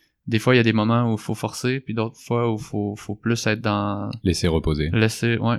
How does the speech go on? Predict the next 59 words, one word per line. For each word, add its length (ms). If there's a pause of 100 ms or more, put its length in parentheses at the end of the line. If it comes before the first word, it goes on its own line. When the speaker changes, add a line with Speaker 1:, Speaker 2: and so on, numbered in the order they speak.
Speaker 1:
c'est 140
ça. 200
Laisser, 380
euh, 340
les 120
choses 460 (180)
aller, 260
dans 100
le 60
fond, 240 (100)
puis, 240
euh, 280 (200)
puis, 160 (140)
puis 140
pas 160
forcer, 360
parce 160
que 80
c'est 320
un 100
peu 120
à 40
l'image 360
de, 220
d'une 200
tortue, 440
tu 60
sais, 100
qui 140
est 40
dans 240
le, 140 (360)
l'océan. 380
Je 60
sais 40
pas 80
si 120
t'avais 160
déjà 160
entendu 260
ça, 180
mais 220 (380)
les 120
tortues, 360
ça 140
a 20
l'air 160
qu'ils 260
nagent 560
avec 380
le 80
courant, 420
puis 160
quand 180
le, 240
la 180
vague 280
revient, 500
puis 580